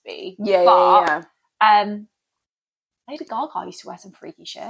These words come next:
Speaker 2: Yeah, I think it's, as you said, I think it's because they came from being very, m-, I don't wanna say particularly masculine dressing, but just kind of, like, simple
Speaker 1: Yeah.
Speaker 2: dressed. Like, Sam kind of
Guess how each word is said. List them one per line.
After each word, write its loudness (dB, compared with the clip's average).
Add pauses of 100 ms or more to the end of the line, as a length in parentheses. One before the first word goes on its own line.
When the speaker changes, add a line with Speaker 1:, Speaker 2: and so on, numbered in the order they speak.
(640)
Speaker 2:
Yeah, 4
I 2
think -6
it's, -6
as -6
you -8
said, -2
I -2
think -12
it's -12
because -10 (760)
they 2
came -2
from 0
being -2 (100)
very, 4
m-, -6 (160)
I -12
don't 0
wanna 0
say -2
particularly -8
masculine -6
dressing, -8
but -10
just -10
kind -4
of, -8
like, 2 (880)
simple -2
Speaker 1:
Yeah. -12
Speaker 2:
dressed. 0 (400)
Like, 0 (120)
Sam 0 (400)
kind -6
of 0